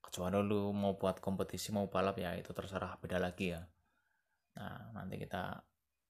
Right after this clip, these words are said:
itu udah kita pasang, kita rakit, kemudian sekalian kita bersihkan aja sekalian nih,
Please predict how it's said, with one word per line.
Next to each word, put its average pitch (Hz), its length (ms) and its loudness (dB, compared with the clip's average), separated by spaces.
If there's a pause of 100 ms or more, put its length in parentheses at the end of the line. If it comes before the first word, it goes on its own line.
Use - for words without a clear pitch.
(480)
itu - 140 -4
udah 92 240 -2
kita 92 180 -4
pasang, 101 400 -2
kita 101 80 -4
rakit, 92 380 0 (180)
kemudian 98 480 -4 (300)
sekalian 95 400 -2
kita 98 220 -2
bersihkan 95 440 -2
aja 95 120 -6
sekalian 101 420 -2
nih, 104 100 -2